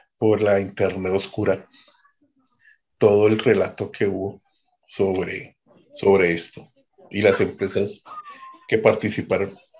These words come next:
o no, o se sabe lo que se sabe todo el mundo.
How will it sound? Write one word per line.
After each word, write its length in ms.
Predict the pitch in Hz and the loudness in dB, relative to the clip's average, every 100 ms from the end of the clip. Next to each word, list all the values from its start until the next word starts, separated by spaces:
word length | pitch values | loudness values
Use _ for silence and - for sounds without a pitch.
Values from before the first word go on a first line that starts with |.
| _ _ - - _ - | _ _ -20 -20 _ 2
o 160 | 110 | 4
no, 340 | 104 92 - - | 4 2 -4 -8
o 140 | 98 | -6
se 200 | 95 104 | -6 -6
sabe 260 | 95 104 107 | 2 6 6
lo 160 | 113 110 | 4 2
que 220 | 104 95 | -2 -4
se 180 | 101 92 | -6 -2
sabe 240 | 95 95 | 0 0
todo 160 | - 107 | 2 2
el 60 | |
mundo. 240 | 98 87 | 2 -6